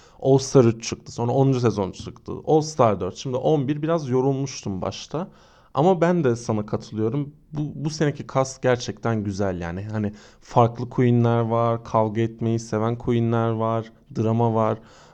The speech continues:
Bence o yüzden öyle olması güzel oluyor. Her neyse. Bölüme giriş yaparsak. En son hatırladığımız üzere ikinci bölümde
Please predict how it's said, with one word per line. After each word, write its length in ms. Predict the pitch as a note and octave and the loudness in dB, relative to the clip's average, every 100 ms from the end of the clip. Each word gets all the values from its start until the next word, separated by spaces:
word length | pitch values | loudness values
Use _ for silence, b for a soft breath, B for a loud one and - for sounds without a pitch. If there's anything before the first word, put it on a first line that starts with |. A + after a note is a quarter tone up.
| _ | _
Bence 260 | F#3 G#3 F#3 | -2 0 2
o 80 | E3+ | 2
yüzden 280 | C3 C#3 | 2 0
öyle 220 | D3 C#3+ A2+ | 2 2 2
olması 400 | G2+ G#2 - B2 | 0 -2 -6 -6
güzel 320 | A2 G2 F#2 | -4 -2 -2
oluyor. 300 | E2 - G#3 - _ - | -2 -4 -6 -10 _ -8
Her 180 | G3 D3+ | -4 -4
neyse. 240 | G2 - - b b b - | -6 -10 -18 b b b 4
Bölüme 240 | F#3 F#3+ | 6 4
giriş 320 | D#3+ E3 - | 2 0 0
yaparsak. 580 | D3 - A2 - F2 - b b - | 0 4 2 2 -8 -8 b b -4
En 160 | F#3 | -2
son 320 | F#3 - E3+ D#3+ | 0 0 0 2
hatırladığımız 720 | D3+ D3+ D3 D3+ D3+ D3+ D3 | 0 0 0 2 4 2 2
üzere 280 | A2 G#2 B2 | 0 0 0
ikinci 420 | - - C#3 A#2+ A2 | -2 -4 -4 0 0
bölümde 460 | F#2 G2+ C3 D3 | 0 2 4 2